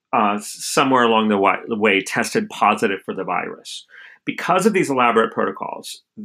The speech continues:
all audience me-, all eight thousand audience members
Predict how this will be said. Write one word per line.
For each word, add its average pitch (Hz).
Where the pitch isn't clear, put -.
all 156
audience 139
me-, 110
all 151
eight 165
thousand 147
audience 117
members 90